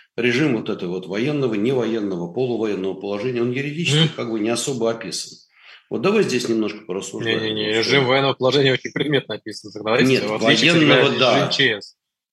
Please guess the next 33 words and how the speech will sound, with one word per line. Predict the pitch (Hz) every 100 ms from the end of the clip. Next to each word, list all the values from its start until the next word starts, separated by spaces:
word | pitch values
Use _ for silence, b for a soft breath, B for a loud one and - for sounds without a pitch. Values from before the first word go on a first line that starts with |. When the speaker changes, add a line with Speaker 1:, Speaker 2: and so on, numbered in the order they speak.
| _
Speaker 1:
Вот, | 90 117 101
Speaker 2:
Да. | - -
Speaker 1:
военного, | 104 98 113 151 156 151 151 127
да. | 143 120
Speaker 2:
Особого | 175 165
Speaker 1:
Но | 120
вот | 117
Speaker 2:
положения | 110 107 202
Speaker 1:
по-, |
Speaker 2:
описано. | - 104 104 101
Speaker 1:
а |
вот | 127 156
осо-, | 151 - -
а | 127
вот | 135 139
особого | 139 - 262 185 113 92 85 - - _
тут, | 175 202 -
Speaker 2:
Смотри, | 165 160
Speaker 1:
э, | 151 143 131 - - - - 147 B B
непонятно. | 131 135 151 101 80 -
Speaker 2:
как | - 147 170 -
система | 117 - 139 135 127 - _ _
устроена, | 127 - 113 107 98 95
судя | - 95
по | -
всему. | 110 101
Первое. | 135 107 95 90 -
А, | 117 107
военные | 117 160 175
положения | - 123 131 180 131
в | 113
этих | 123
субъектах | - 120 156 170 117 -